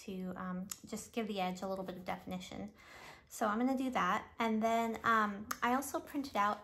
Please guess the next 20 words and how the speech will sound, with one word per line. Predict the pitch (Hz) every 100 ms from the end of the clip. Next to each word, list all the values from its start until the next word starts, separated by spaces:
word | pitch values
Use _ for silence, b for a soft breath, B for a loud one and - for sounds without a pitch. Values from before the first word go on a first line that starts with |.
| 202
a | 196 196
kit | - 277 -
to | 220
use | 202 185 -
with | 185
this. | - - - - -
Now, | 240 226 -
if | 269 311
you | 285
watched | 294 359 - 349
our | 269
other | 233 240
video | 226 214 190 185
for, | 185 202 185 196
um, | 196 190
this | 190 -
kind | 202 185
of | 185
journal, | 185 180 185 - B B B B
um, | 220 202 196